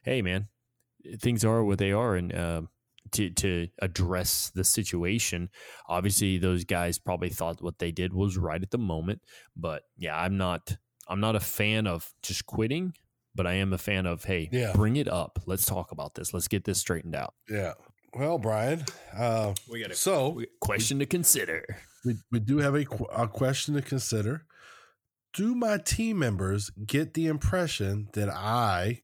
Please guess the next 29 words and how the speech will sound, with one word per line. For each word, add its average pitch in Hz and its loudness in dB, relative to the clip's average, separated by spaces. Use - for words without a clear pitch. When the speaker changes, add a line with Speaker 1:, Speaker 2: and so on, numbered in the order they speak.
Speaker 2:
cover 123 0
their 107 0
back? 92 -2
Speaker 1:
Mm. 92 -2
Speaker 2:
Do 113 0
my 131 0
team 139 -2
members, 95 -2
I, 117 -4
I, - -14
I 160 0
think 220 2
that's 220 2
important 196 0
too. 156 2
That, 160 2
that's 190 2
trust. - -2
That's 117 2
trust, 92 0
dude, 110 0
'cause 113 0
that, 127 0
that's 120 -2
where 113 2
that 101 0
comes 104 -2
from, 82 -12
right? 98 -6